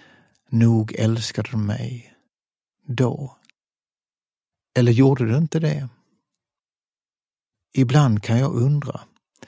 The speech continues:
men nog visade mig alltid en fasad som blänkte av hängivenhet och tillbedjan. Kunde det vara ett spel, redan då?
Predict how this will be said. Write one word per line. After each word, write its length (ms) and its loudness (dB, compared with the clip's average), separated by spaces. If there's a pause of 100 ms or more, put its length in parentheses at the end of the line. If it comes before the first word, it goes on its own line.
(180)
men 200 6
nog 240 10
visade 440 4
mig 140 4
alltid 360 0
en 100 0
fasad 580 -4
som 220 0
blänkte 440 4
av 120 4
hängivenhet 920 0
och 100 -4
tillbedjan. 800 -6 (1120)
Kunde 220 4
det 140 2
vara 160 0
ett 100 -4
spel, 580 -6 (380)
redan 360 2
då? 340 -6